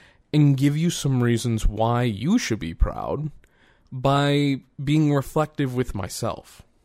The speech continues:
You know, I, I'm trying <laughs> in this to be more do as I say, not as I do, you know, because what I'm about to talk about over the next X amount of time, you'll know how long this podcast is by the,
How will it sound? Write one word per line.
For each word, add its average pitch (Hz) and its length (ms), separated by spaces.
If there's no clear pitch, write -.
You 98 120
know, 92 240
I, 139 640
I'm 151 440
trying 185 560
<laughs> - 0
in 151 360
this 113 460
to 135 140
be 113 560
more 120 800
do 127 280
as 113 140
I 101 100
say, 110 420
not 107 240
as 101 160
I 87 100
do, 104 420
you 104 140
know, 95 400
because 117 720
what 147 220
I'm 180 140
about 143 220
to 123 80
talk 104 280
about 98 200
over 98 180
the 98 100
next - 520
X 107 260
amount 101 320
of 123 80
time, 127 240
you'll 147 160
know 131 200
how 107 140
long 104 240
this 95 140
podcast 101 560
is 123 240
by 104 200
the, 101 280